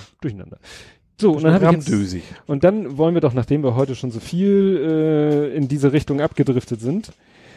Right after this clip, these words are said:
Speaker 1: zum Abschluss noch mal, äh, auf
Speaker 2: Einen versauten Witz.
Speaker 1: Nein, äh, nicht nur Witz.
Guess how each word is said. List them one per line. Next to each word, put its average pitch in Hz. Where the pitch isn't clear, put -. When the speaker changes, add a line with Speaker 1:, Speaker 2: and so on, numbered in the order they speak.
Speaker 1:
zum 208
Abschluss 175
noch 151
mal, 120
äh, -
auf 123
Speaker 2:
Einen 127
versauten 113
Witz. -
Speaker 1:
Nein, 147
äh, 151
nicht 101
nur 120
Witz. -